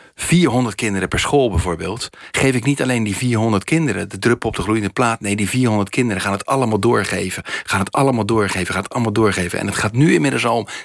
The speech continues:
duizenden, duizenden kinderen. Dus kan je nagaan hoeveel we doorgeven. Dat is geen druppel op de gloeiende plaat meer.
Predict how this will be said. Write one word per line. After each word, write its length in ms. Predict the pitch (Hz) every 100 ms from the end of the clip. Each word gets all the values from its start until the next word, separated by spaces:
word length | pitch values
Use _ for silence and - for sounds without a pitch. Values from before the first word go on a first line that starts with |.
| -
duizenden, 800 | 110 101 147 175 175 127 135 117
duizenden 520 | 110 135 151 120 120
kinderen. 440 | - 151 139 95 - - -
Dus 140 | - -
kan 140 | 117
je 80 | 107
nagaan 380 | 110 147 139 107
hoeveel 380 | 104 123 113 110
we 80 | 104
doorgeven. 460 | 135 175 135 87
Dat 80 | 98
is 80 | 120
geen 220 | 156 156
druppel 280 | 135 151 -
op 60 |
de 60 | -
gloeiende 300 | 120 131 123
plaat 320 | - - 143
meer. 260 | 104 98